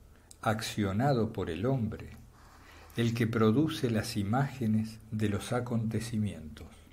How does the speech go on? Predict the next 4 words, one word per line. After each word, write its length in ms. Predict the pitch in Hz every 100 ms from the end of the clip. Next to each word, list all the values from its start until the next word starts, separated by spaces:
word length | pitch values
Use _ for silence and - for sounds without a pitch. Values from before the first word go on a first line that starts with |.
| - - - - - - - - - - - - _ - - - - - - - - - - - - - - - - - -
Provienen 760 | 101 98 92 113 127 123 107
de 100 | 98
los 200 | 90 82
demonios 680 | 90 90 107 117 113 98